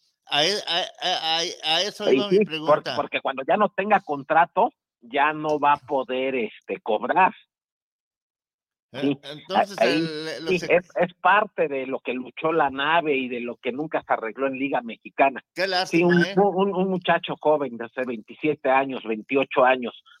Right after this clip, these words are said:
Speaker 2: que tenga un contrato de dos años con un equipo, se lesiona, en esos dos años el equipo está obligado por el contrato a pagarle su sueldo, aunque esté lesionado.
Speaker 1: Sí.
Speaker 2: El problema es que termina el contrato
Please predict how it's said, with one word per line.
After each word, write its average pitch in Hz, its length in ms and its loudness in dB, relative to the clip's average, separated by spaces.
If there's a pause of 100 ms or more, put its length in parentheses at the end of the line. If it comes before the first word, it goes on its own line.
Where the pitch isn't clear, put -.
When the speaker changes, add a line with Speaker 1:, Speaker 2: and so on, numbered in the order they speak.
(140)
Speaker 2:
que 131 160 -4 (160)
tenga 165 240 0
un 165 100 -4
contrato 147 600 0
de 123 140 -6
dos 151 220 -2
años 147 340 0
con 123 160 -4
un 135 160 -4
equipo, 123 500 -4 (640)
se 143 100 4
lesiona, 214 720 4 (420)
en 131 200 -2
esos 185 300 2
dos 185 240 4
años 190 560 0 (720)
el 143 160 2
equipo 151 400 0
está 147 220 2
obligado 143 640 2 (260)
por 113 160 0
el 120 160 2
contrato 131 540 2
a 151 80 6
pagarle 123 480 -2
su 120 160 -12
sueldo, 143 560 0
aunque 107 320 -4
esté 131 300 -6
lesionado. 131 760 0 (160)
Speaker 1:
Sí. 139 400 -6
Speaker 2:
El 131 140 4
problema 160 500 4
es 180 80 -4
que 156 100 -4
termina 170 460 -2
el 185 100 0
contrato 175 720 2